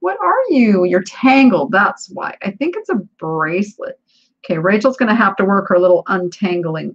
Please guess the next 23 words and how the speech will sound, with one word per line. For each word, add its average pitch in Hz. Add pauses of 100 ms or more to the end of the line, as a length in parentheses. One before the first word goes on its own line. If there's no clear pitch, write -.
magic 156
on 151
this 151
one -
for -
me. -
Hold 202
on. - (440)
Wait 214
a 202
minute. 160 (380)
I 175
might 185
have 160
it. 143 (1700)
Anybody 269
else 262
get 214
stubborn 190
that 208
way? 208
You're 185
like, 160